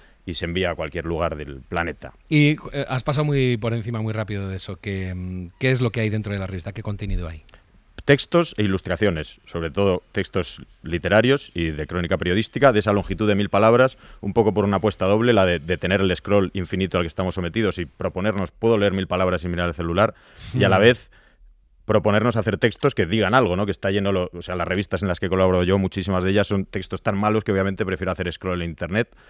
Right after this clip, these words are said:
Speaker 1: Entonces proponernos hacer un texto sólido de mil palabras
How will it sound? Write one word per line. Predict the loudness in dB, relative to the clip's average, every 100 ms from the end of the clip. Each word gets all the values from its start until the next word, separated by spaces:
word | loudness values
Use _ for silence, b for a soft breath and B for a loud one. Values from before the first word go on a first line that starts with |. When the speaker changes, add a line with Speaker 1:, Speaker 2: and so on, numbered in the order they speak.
| b
Speaker 1:
Entonces | -8 -4 -2
proponernos | -2 0 0 0
hacer | -2 -2
un | -2
texto | -2 -4 -4
sólido | 0 2 2
de | 2
mil | 0
palabras | 2 4 6 4 0